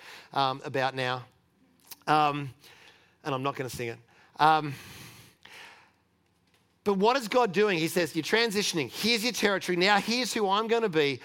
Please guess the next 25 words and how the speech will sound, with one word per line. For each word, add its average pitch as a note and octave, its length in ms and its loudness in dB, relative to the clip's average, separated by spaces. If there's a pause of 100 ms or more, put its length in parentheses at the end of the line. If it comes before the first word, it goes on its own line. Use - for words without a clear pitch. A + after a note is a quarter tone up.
(180)
What G#3+ 240 2
God B3+ 220 2
starts A3+ 400 2
to A#3 120 -4
do A3+ 140 0
now F3+ 220 2
is D#3+ 100 0
he F3+ 80 -2
starts G#3 420 0
to A#3 100 -10
speak A3 360 -2
to F#3+ 100 0
Joshua's F#3+ 600 0
internal G3 500 -2
state. D3 500 -2 (540)
This G3 80 -10
is G3 60 -4
why A3 100 2
I'm G3 80 0
talking A3 300 -2
about F#3+ 240 2
the F3 40 2
world F3 280 0
within D#3 240 0
us. - 380 -8